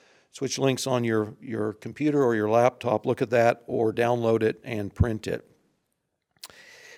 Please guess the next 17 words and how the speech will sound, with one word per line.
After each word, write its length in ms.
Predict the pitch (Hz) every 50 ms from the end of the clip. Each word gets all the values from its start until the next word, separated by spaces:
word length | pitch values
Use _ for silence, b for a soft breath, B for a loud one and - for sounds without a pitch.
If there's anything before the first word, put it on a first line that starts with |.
| B B
Uh, 160 | - 147 131
progress, 480 | - - - 170 185 190 185 170 -
I 60 | 160 143
just 240 | 135 151 143 -
tell 180 | - 165 170 170
you, 120 | 165 156
if 100 | 131 -
you're 100 | - 135
here 140 | 120 127 160
in 80 | 147 135
Topeka, 380 | - 123 - 151 151 151 156
progress 460 | - - 131 139 143 131 143 135 - -
continues 720 | - - 127 110 - - 156 160 160 165 156 156 147 -
on 200 | - 143 127 120
the 40 | 120
building 400 | 113 127 139 156 147 160 147 139
addition. 720 | 127 113 127 139 143 - - 151 151 139 143 143 135